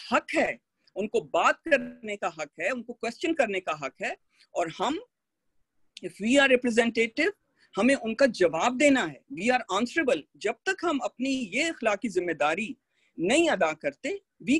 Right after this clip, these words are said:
cannot move forward। अब अगर ये लोग क्वेश्चन कर रहे हैं, तो उनका क्वेश्चन, मैं तो खामोश हो जाती हूँ। वो कहते हैं, "जी, अगर आपने ये तस्वीर, उनका हक ही था, तो ये कागजात पहले क्यों नहीं निकले?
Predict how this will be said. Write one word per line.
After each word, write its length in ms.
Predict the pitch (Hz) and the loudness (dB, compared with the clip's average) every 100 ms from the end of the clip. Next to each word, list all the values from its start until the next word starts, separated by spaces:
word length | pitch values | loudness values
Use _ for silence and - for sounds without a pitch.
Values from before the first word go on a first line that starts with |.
| 339 | 0
cannot 400 | 320 392 554 339 | -2 -2 -2 0
move 120 | 330 - | 0 2
forward। 260 | 233 190 139 _ _ _ - - | 2 2 -2 _ _ _ -10 0
अब 140 | 311 311 | 2 2
अगर 180 | 320 | 2
ये 120 | 277 294 | 0 -2
लोग 180 | 302 | -2
क्वेश्चन 400 | - - - 285 | -2 -2 -2 -4
कर 380 | 277 - 233 202 | -4 -6 -2 0
रहे 120 | 208 | 0
हैं, 100 | 262 | -6
तो 120 | 330 269 | -6 -6
उनका 340 | - 233 254 | -6 -4 -4
क्वेश्चन, 360 | - 233 - 269 | -2 -4 -2 -2
मैं 180 | 220 | -2
तो 100 | 254 | -4
खामोश 420 | 302 247 269 359 269 | -2 0 2 2 0
हो 80 | |
जाती 300 | 196 170 - | 2 0 0
हूँ। 60 | 220 | -6
वो 40 | 240 | -2
कहते 220 | 262 285 | -2 -2
हैं, 80 | 285 | -4
"जी, 60 | |
अगर 320 | 311 226 277 - | -2 2 2 0
आपने 560 | 180 170 - 196 185 170 - _ _ - | -6 -8 -8 -8 -8 -10 -20 _ _ -8
ये 100 | 233 | -4
तस्वीर, 540 | 269 240 202 180 190 285 | 0 0 0 -2 -2 -4
उनका 280 | 214 269 | -4 -4
हक 240 | 269 156 151 | -6 -6 -4
ही 80 | 294 | -2
था, 380 | 330 196 139 - _ _ _ - | -2 -4 -8 -10 _ _ _ -4
तो 80 | 311 | 0
ये 160 | 302 | 0
कागजात 560 | 311 240 190 180 208 220 | 2 2 2 2 0 2
पहले 260 | 170 151 165 | 0 0 -2
क्यों 200 | 165 233 | -2 -2
नहीं 140 | 277 | 0
निकले? 460 | 302 302 285 302 | 0 -4 -4 -4